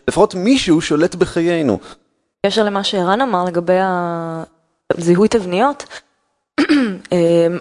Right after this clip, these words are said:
Speaker 2: ברגע שמישהו מציג לך את הרעיונות שלו ואת התיאוריות שלו, ומחבר את כל התבניות האלה ביחד, זה נעשה בלתי אפשרי לא להאמין בזה. ונעשה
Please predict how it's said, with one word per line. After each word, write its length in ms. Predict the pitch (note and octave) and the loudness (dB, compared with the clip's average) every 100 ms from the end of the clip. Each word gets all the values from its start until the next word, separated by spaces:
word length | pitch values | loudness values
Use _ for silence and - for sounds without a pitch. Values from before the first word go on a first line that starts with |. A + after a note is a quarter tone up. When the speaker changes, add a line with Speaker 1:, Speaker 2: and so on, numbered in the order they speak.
| - _ _ | -10 _ _
Speaker 2:
ברגע 260 | E3+ F3+ A#3+ | 2 2 0
שמישהו 420 | - F#3 G3 B3+ | -6 -6 -6 -6
מציג 520 | F3 - - - D4 | -8 -6 -4 -2 -2
לך 280 | F4 - G3+ D#3+ - | -2 -4 0 -2 -2
את 120 | E3 | -6
הרעיונות 500 | E3 D#3+ D#3 D#3+ D#3+ | -2 0 0 0 -4
שלו 240 | - D#3+ D#3 | 0 0 0
ואת 140 | D#3 | -2
התיאוריות 460 | D#3+ E3 E3 E3 D#3 | -2 2 2 2 -2
שלו, 280 | D#3+ D#3 D#3+ | -2 -2 -4
ומחבר 600 | E3 D#3 - E3 F3+ A3 | -8 -10 -8 -2 0 0
את 60 | |
כל 120 | - D#3 | 0 -2
התבניות 360 | - F3+ F#3+ | -2 -6 -4
האלה 140 | G#3+ F#3 | -2 -2
ביחד, 420 | F3 A#3 - A#3+ B3 - _ _ _ | -2 -2 0 -2 -2 -20 _ _ _
זה 140 | - F#3+ | -4 -2
נעשה 300 | F3 - C#4 A3 | -2 -2 -2 -2
בלתי 340 | B3+ B3+ C#4+ | -4 -4 -6
אפשרי 400 | C4+ - A#3 A3 | -8 -6 -4 -2
לא 160 | G#3+ G3 | 0 -2
להאמין 400 | F#3+ F3 E3+ F3 | -2 -2 -4 -6
בזה. 280 | E3+ D#3 D3 - _ F3 | -8 -8 -12 -12 _ -2
ונעשה 640 | E3+ E3 G#3 G#3 G#3+ | -2 -2 0 0 0